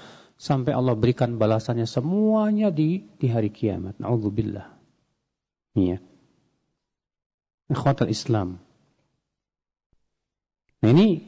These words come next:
karunia, karunia nih. Berarti ya balasan seperti ini, akibat maksiat kita Allah berikan balasan di dunia, karunia.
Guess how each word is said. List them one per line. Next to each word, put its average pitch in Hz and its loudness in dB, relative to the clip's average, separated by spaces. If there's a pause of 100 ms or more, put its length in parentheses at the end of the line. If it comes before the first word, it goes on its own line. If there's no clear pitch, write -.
(840)
karunia, 165 -2
karunia 190 4 (140)
nih. 101 -6
Berarti 123 0
ya 139 0
balasan 127 0
seperti 139 -4
ini, 139 -4 (400)
akibat 127 -2
maksiat 165 0
kita 143 -2
Allah 139 -2
berikan 156 -2
balasan 170 0
di 143 -4
dunia, 143 -2
karunia. 101 -4